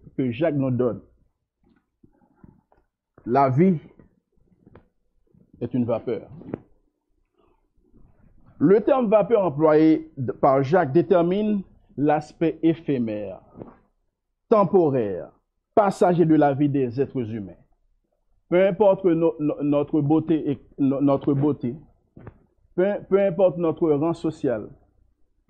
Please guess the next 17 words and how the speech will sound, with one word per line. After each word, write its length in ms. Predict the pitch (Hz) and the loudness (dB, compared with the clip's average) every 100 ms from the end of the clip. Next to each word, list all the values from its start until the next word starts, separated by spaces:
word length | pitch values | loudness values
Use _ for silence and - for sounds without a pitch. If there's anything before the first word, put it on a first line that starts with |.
| _ _ - | _ _ -4
la 240 | 131 131 | -2 -2
vie 220 | 127 151 | 0 0
pour 240 | 151 143 139 | 0 -6 -4
chaque 280 | - 160 | -6 -4
être 180 | 139 - | -4 -4
humain 300 | 123 110 104 - | -4 -4 -10 -10
peut 200 | 131 127 123 | -6 -6 -6
être 280 | 165 160 135 _ - | -8 -8 -18 _ -10
totalement 600 | 156 131 123 120 117 _ | -4 -4 -4 -6 -10 _
courte. 420 | 170 127 - _ _ _ _ _ _ _ _ _ _ _ _ _ _ _ _ _ _ _ _ _ _ _ _ _ _ _ _ | -6 -6 -8 _ _ _ _ _ _ _ _ _ _ _ _ _ _ _ _ _ _ _ _ _ _ _ _ _ _ _ _
De 140 | 123 147 | 0 0
plus, 320 | 139 202 208 | 2 0 2
les 160 | 151 135 | 2 2
verbes 360 | 151 151 123 | 2 2 2
paraître 480 | 160 143 165 156 - | 0 0 0 -4 -4
et 100 | 143 | -6
disparaître 560 | 120 120 - 135 151 | -6 -8 -2 0 0